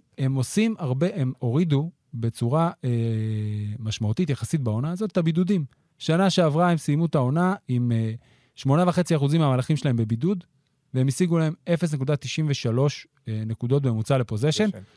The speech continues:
Speaker 1: השנה זה ירד לשבעה וחצי אחוזים מהמהלכים, וזה עלה לאפס נקודה תשעים ושבע.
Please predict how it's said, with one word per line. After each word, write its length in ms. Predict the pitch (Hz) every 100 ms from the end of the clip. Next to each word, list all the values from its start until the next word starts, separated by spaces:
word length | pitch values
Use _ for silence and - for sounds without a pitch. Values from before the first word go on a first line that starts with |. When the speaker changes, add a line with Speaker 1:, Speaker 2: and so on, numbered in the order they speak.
| -
Speaker 1:
השנה 340 | 127 - 196 208
זה 100 | 190
ירד 180 | 208 196
לשבעה 540 | 170 147 123 180 208 - - 127 120
וחצי 380 | 127 180 - 151
אחוזים 360 | 135 131 160
מהמהלכים, 540 | 131 110 104 101 147 160
וזה 220 | 135 131
עלה 160 | 185 214
לאפס 280 | 185 -
נקודה 220 | 180 180 170
תשעים 280 | 165 175 156
ושבע. 360 | - 139 120